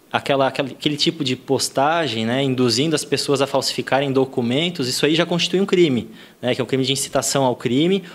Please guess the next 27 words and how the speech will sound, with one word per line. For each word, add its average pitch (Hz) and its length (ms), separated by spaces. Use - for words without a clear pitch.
ou 160 120
até 180 340
um 233 100
próprio 196 320
crime 185 480
contra 160 260
a - 20
relação 147 340
de 151 80
consumo, 160 720
é, 135 460
já 147 240
que 175 180
elas 170 160
também 165 160
tão 185 140
prometendo 170 880
a 135 80
prestação 147 440
de 135 80
um 156 80
serviço, 151 760
induzindo 175 460
as 214 100
pessoas 160 380
em 139 140
erro 95 280